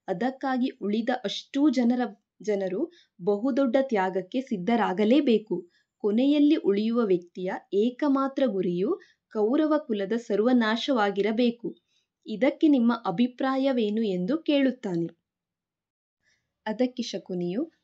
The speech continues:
"ಪಿತಾಶ್ರೀ, ನಿಮ್ಮ ತಲೆಯಲ್ಲಿ ಸಂಪೂರ್ಣ ಯೋಜನೆಯ ಚಿತ್ರಣವೂ ಇದ್ದಂತಿದೆ. ದಯಮಾಡಿ ಅದನ್ನು ನಮಗೆ ತಿಳಿಸಿ" ಎನ್ನುತ್ತಾನೆ. ಶುಬಲ ಮಹಾರಾಜನು ಅದಕ್ಕೆ, "ಶಕುನಿ, ನಿನ್ನ ಮಾತು ಸತ್ಯ.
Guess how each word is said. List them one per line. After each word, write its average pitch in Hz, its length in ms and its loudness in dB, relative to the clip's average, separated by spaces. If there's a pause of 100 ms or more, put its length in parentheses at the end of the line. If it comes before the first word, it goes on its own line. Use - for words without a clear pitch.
"ಪಿತಾಶ್ರೀ, 220 680 -6
ನಿಮ್ಮ 254 340 2
ತಲೆಯಲ್ಲಿ 196 580 -4
ಸಂಪೂರ್ಣ 233 640 -2
ಯೋಜನೆಯ 185 580 -2
ಚಿತ್ರಣವೂ 247 600 -2
ಇದ್ದಂತಿದೆ. 185 960 -6 (100)
ದಯಮಾಡಿ 190 540 0
ಅದನ್ನು 185 440 -4
ನಮಗೆ 180 380 -6
ತಿಳಿಸಿ" 202 560 -4
ಎನ್ನುತ್ತಾನೆ. 226 640 0 (720)
ಶುಬಲ 247 360 -2
ಮಹಾರಾಜನು 254 640 2
ಅದಕ್ಕೆ, 180 500 -6
"ಶಕುನಿ, 180 600 -6 (320)
ನಿನ್ನ 277 260 6
ಮಾತು 190 360 -2
ಸತ್ಯ. 180 400 -6